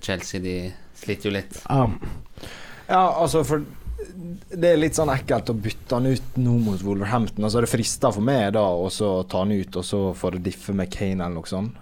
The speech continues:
Speaker 3: Eh, men som du sier, etter kommende Game Week så er det Chelsea, Brighton, Arsenal, City. Det er ikke så lett det. Og Liverpool ser jo skrekkelig ut, eh, Sivert. Hva du tenker?
Speaker 2: Nei, jeg er jo helt enig, og spesielt med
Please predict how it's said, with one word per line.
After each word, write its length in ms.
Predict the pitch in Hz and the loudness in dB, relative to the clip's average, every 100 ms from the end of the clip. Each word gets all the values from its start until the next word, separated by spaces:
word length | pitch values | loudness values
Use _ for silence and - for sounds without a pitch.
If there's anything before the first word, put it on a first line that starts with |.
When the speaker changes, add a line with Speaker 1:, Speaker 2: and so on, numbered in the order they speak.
| - | -6
Speaker 3:
Eh, 320 | 107 104 101 | -2 0 0
men 160 | 104 104 | 0 0
som 120 | 110 | -2
du 60 | 98 | -2
sier, 200 | 110 104 | -2 -2
etter 640 | - - - 120 107 92 90 - - - - - - | -4 -8 -2 2 2 0 -8 -18 -20 -20 -20 -14 0
kommende 420 | 110 110 107 98 | 2 4 4 2
Game 200 | 104 101 | 2 2
Week 120 | 90 | 0
så 120 | - 113 | 0 0
er 40 | |
det 120 | 95 | 0
Chelsea, 540 | - 107 95 - 78 78 - | 0 -2 -2 -4 -6 -8 -6
Brighton, 500 | 101 98 90 - 78 90 | -2 0 -2 -6 -10 -4
Arsenal, 480 | 92 85 - 82 82 | -2 -2 -4 -6 -6
City. 440 | - 87 - - - - | -6 -8 -8 -10 -10 -8
Det 120 | 95 | -4
er 100 | 101 | -2
ikke 240 | 92 - - | -4 -6 -4
så 140 | - | -2
lett 240 | 139 135 - | -2 -2 -8
det. 140 | 65 - | -10 -2
Og 200 | 107 101 | 0 2
Liverpool 480 | 107 110 78 - - | 2 0 -2 -8 -4
ser 160 | 131 | -2
jo 60 | 110 | 0
skrekkelig 960 | - - - - - - - 73 58 - | -2 -6 -6 -8 -12 -18 -10 -8 -8 -10
ut, 200 | - 90 | -10 -6
eh, 220 | 87 87 | -4 -6
Sivert. 420 | 92 101 92 - - | -4 -4 -4 -8 -6
Hva 140 | 107 | -4
du 100 | 98 | -4
tenker? 320 | - 95 87 - - - - | -6 -6 -8 -12 -20 -10 0
Speaker 2:
Nei, 160 | 143 143 | 4 6
jeg 80 | |
er 80 | 147 | 6
jo 80 | 143 | 6
helt 160 | 127 123 | 4 4
enig, 160 | 117 | 4
og 400 | 123 123 123 123 120 | 4 4 6 4 4
spesielt 480 | 135 131 131 120 | 4 4 2 2
med 320 | 123 127 123 | 0 2 4